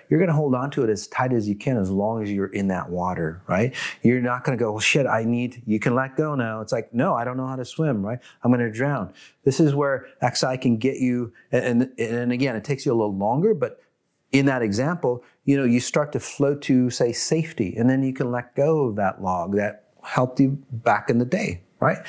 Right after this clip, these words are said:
So, and that's where real transformation comes from. So those people, again, have a little harder time. But so overall, detox is all about you separating yourself or, you know, more, you know, at a higher version. Basically, you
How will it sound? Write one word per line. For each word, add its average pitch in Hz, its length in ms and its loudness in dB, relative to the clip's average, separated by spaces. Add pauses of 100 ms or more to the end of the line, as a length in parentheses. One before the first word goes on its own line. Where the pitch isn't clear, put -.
(200)
So, 135 260 2
and 127 120 4
that's 147 260 -2
where 131 220 2
real 123 440 2
transformation 95 760 -4
comes 92 300 -8
from. - 280 -4 (300)
So 139 120 4
those 160 220 2
people, 127 300 0
again, 113 240 -4
have 107 200 -4
a 104 40 -2
little 101 200 -2
harder 101 300 -4
time. 95 320 -6 (360)
But - 120 4
so 165 220 2
overall, 143 720 0
detox 185 500 2
is 117 180 2 (120)
all 151 280 4
about 135 580 -2
you 127 580 4 (320)
separating 113 640 2
yourself 107 420 -2 (340)
or, 110 400 2
you 104 120 0
know, 101 60 -2
more, 107 540 -2 (180)
you 113 100 4
know, 104 80 2
at 104 100 0
a 98 40 0
higher 110 380 0
version. 107 460 -2 (180)
Basically, 117 420 0
you 104 260 0